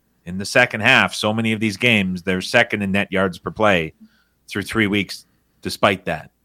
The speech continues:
And that looks at every play from all four quarters in every game. There's no filtering out for garbage time in that. And so that just shows how dominant they've been. But again, you said it well, like,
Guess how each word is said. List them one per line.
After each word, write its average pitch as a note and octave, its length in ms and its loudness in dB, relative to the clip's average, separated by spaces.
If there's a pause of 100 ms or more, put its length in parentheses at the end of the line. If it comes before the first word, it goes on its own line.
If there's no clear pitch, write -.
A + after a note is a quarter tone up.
And F#2+ 160 -2
that G2 280 2
looks G#2 300 0
at F#2 60 -2
every F#2+ 260 0
play G2 340 0
from F2 260 -6
all F#2 220 2
four G2+ 260 -2
quarters F#2+ 420 0
in F2+ 80 -4
every F2+ 220 -2
game. F2 340 -2 (440)
There's F2 180 -8
no F#2+ 340 0
filtering G2 460 -2
out G2 160 -2
for F#2+ 100 -4
garbage F#2 380 2
time F#2+ 180 0
in F2 100 -4
that. E2+ 300 0
And E2+ 160 -10
so G2 420 4
that G#2+ 220 4
just A#2 180 2
shows A2+ 280 2
how G2 100 4
dominant F2+ 500 0
they've D#2+ 240 -8
been. A2+ 260 0 (1500)
But G2 260 0
again, A#2 360 6
you G#2+ 240 0
said A2 220 4
it A2 180 0
well, G2+ 240 4
like, F2 260 -4